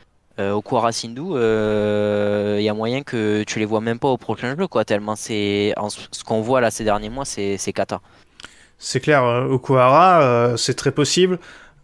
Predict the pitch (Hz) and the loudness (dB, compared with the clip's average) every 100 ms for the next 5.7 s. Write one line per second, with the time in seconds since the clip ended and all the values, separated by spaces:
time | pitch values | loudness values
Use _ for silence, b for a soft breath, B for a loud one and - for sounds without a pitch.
0 | - _ - - 143 147 165 117 143 - | -20 _ -10 -4 2 4 6 6 2 2
1 | 165 147 143 147 - 147 151 135 151 143 | 2 2 2 2 0 0 -2 0 2 4
2 | 147 120 123 - 123 120 117 117 117 117 | 4 2 -2 0 0 2 2 2 0 0
3 | 120 117 - 135 - - 143 135 123 123 | -2 -2 -2 -2 -4 -4 0 2 2 2
4 | 147 165 123 113 113 113 139 - 123 117 | 2 0 0 0 0 0 -2 -4 -8 -8
5 | 117 110 - - 143 120 | -8 -8 -8 -6 -4 -4